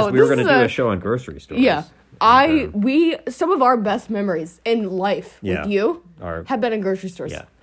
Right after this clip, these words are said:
Speaker 2: So
Speaker 1: See, now you're saying you, meaning me, not you, meaning the listeners. But earlier
Speaker 2: Yeah.
Speaker 1: you were referring,
Speaker 2: <laughs>
Speaker 1: you were
Speaker 2: So,
Speaker 1: speaking to the
Speaker 2: you
Speaker 1: listeners.
Speaker 2: listeners, I've had
Speaker 1: Okay.
Speaker 2: a blast with you guys in grocery. That's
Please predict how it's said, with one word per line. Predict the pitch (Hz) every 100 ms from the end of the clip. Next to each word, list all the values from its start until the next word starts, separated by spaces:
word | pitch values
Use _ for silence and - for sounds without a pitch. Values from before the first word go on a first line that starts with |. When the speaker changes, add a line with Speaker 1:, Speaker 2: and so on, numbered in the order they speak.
| _
Speaker 2:
So | - 185
Speaker 1:
See, | 143
now | 170
you're | 143
saying | 131 123 101
you, | 98 127 107 95
meaning | 98 92 87 90
me, | 113 85 69 78
not | 98 101 -
you, | 101 104
meaning | 90 90 76
the |
listeners. | 82 107 - - - - _
But | - -
earlier | 120 139 104 90
Speaker 2:
Yeah. | 90
Speaker 1:
you | 90
were | 87 85
referring, | 85 - 90 85
Speaker 2:
<laughs> | 247
Speaker 1:
you | 277
were |
Speaker 2:
So, | 240 349 -
Speaker 1:
speaking | 254 127 - 202
to | -
the |
Speaker 2:
you | 277 320
Speaker 1:
listeners. | 311 359 330 320 339
Speaker 2:
listeners, |
I've | - 320
had | 277 220
Speaker 1:
Okay. | - 85 _ -
Speaker 2:
a | 208
blast | 196 202 240 - - 277 262
with | 196
you | 202
guys | - 247 214
in | 202
grocery. | 202 233 - 185
That's | 220 277 285 226